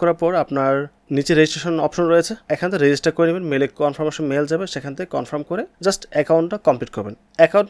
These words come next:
কমপ্লিট করার পর আপনাকে এক্সটেনশন ইউজ করতে হবে। তখন আপনি ইনস্টল এক্সটেনশনের উপর চাপা ধরবেন, চাপা ধরার পর এখানে লিঙ্কটা চলে আসবে, আমরা কপি লিংক করবো, ঠিক আছে? কপি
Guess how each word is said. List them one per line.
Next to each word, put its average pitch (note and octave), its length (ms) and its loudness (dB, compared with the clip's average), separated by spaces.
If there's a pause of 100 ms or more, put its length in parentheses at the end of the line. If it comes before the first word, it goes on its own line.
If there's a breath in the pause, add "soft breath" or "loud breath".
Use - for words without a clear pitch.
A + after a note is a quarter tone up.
(100)
কমপ্লিট F3+ 280 0
করার F#3 180 2
পর E3 80 2 (100)
আপনাকে E3 200 -4 (160)
এক্সটেনশন C3 420 -8
ইউজ A#2+ 180 -6
করতে A#2 240 -6
হবে। A2+ 160 -6 (200)
তখন F3+ 240 0 (260)
আপনি F3 180 -4 (380)
ইনস্টল D#3 320 0
এক্সটেনশনের E3+ 460 -2
উপর F#3+ 140 -4 (220)
চাপা D3+ 240 0
ধরবেন, D3 240 -4 (280)
চাপা D3+ 240 4
ধরার E3 240 4
পর F#3+ 80 -2 (100)
এখানে D#3+ 180 -2 (100)
লিঙ্কটা C#3 260 0
চলে D#3+ 140 4
আসবে, D#3 160 -2
আমরা D#3+ 180 0
কপি C#3+ 200 -2
লিংক B2 160 -4
করবো, A2 200 -4
ঠিক F3+ 140 -4
আছে? A3+ 100 -10 (320)
কপি D#3 180 4